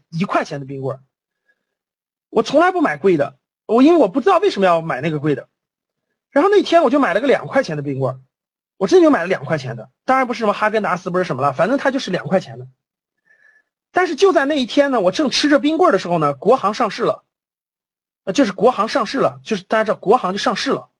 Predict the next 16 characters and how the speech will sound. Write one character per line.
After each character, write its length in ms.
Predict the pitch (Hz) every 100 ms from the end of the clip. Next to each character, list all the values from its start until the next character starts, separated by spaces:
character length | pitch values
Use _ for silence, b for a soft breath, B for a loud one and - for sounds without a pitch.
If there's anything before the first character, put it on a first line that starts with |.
| _ _ _ _ _ _ _ _ _ _ _ _
对， 300 | - 170 - _ _ _ _ _ _ _ _ _ _ -
国 160 | 349
行 140 | 370 381
上 180 | 370
市 100 | 320
的 100 | 311
时 60 | 285
候， 80 | 247
当 300 | - 339 359
天 180 | 330 302
的 60 |
开 220 | - 311
盘 180 | 214 214
价 180 | 285 247
就 80 | 226
是 260 | 208 147